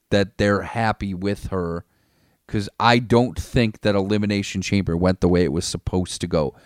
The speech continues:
Personally, is my opinion. I think it was her first W W E pay-per-view. The nerves got the best of her. I think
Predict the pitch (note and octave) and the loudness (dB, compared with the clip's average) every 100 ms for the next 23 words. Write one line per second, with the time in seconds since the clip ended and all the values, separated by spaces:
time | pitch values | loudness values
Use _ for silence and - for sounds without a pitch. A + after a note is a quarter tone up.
0 | _ - G#3+ F3 - D#2 B1 _ - G#2+ | _ 8 10 10 4 -8 -12 _ -6 -4
1 | G2+ A2 F#2+ F2 E2 C2+ G1+ - _ _ | 2 4 4 0 -6 -10 -12 -16 _ _
2 | _ _ _ - A#2 B2+ B2+ A2+ - G#2+ | _ _ _ 2 6 6 6 4 2 0
3 | - C3 C3 - A#2+ A#2 A2 G#2+ G2+ G2 | 4 4 4 4 4 4 2 2 0 2
4 | G#2+ F#2+ G2 G2 F#2 F#2 G2+ G2+ - F#2+ | 0 0 -2 -2 -2 -2 -2 -2 -2 -4
5 | F#2 G2 G2+ F#2 F#2 F#2 _ _ _ _ | -2 -4 -4 -4 -4 -6 _ _ _ _
6 | G2 G#2+ G#2+ - G2+ G2 | 0 2 0 -2 -4 -4